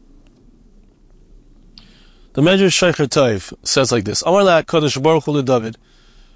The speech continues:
Hashem says to King David, "Im tireh shani oiseh tov l'rashaim."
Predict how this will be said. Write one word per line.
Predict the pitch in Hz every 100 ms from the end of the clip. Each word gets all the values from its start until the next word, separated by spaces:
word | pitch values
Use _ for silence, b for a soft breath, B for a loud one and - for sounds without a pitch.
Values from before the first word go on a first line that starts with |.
| b
Hashem | 123 202 190
says | - 175
to | -
King | 143 143
David, | 131 117 113
"Im | 123
tireh | - 220 240 233
shani | - 156 147
oiseh | 160 180 - 156
tov | - 165 160
l'rashaim." | 139 - 113 107